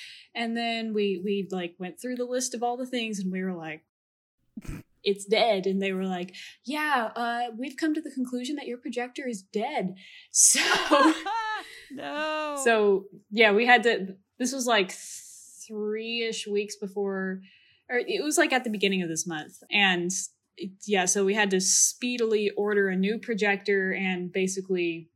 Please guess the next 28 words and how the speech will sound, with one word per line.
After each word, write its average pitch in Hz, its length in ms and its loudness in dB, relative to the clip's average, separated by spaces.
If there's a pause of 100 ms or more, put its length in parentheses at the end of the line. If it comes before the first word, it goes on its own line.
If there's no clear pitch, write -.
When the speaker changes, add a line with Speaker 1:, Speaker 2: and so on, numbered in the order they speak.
(220)
Speaker 1:
rush 208 280 0
it 214 120 0
over 196 240 2
here 190 200 -2
so 175 120 -4
it 180 80 -8
could 185 120 -8
get 196 140 0
here 190 200 -2
in 180 180 -4
time 185 320 -4
for 180 120 -8
the 170 120 -8
new 175 300 -2
A 175 140 -4
V 190 180 -4
install, 170 640 -6 (460)
uh, 180 360 -2
so - 180 -4
that 185 120 -4
it 180 100 -4
could 196 100 -4
be 190 120 0
incorporated 180 680 -4
into 185 220 -4
the 175 60 -6
new 170 180 -8
system. 190 540 -4